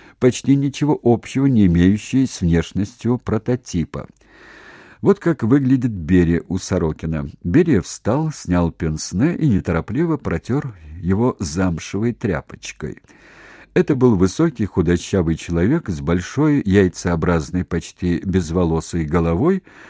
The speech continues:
узко скошенными плечами и длинными руками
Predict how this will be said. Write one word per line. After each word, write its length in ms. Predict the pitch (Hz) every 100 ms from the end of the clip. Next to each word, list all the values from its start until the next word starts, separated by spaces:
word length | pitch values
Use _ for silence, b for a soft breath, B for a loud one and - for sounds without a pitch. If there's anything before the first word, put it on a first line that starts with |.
| B B B
узко 380 | 160 180 - 110
скошенными 720 | - - 101 - 92 87 87
плечами 640 | - 82 80 - 165 160
и 260 | 156 - 110
длинными 540 | 85 95 156 151 127
руками 720 | 95 85 - 143 160 160 151